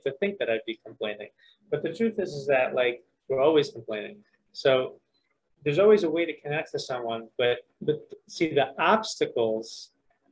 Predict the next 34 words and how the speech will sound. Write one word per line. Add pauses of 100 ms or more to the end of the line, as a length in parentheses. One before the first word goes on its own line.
the (120)
obstacle
here
in
connecting
to
the
other (140)
person, (1400)
in
any
situation
dealing
with
another
person, (520)
almost
any
situation,
except
for,
like,
maybe
extreme
circumstances
of (120)
abuse, (380)
but
in
any,
like, (220)
regular
human
interaction,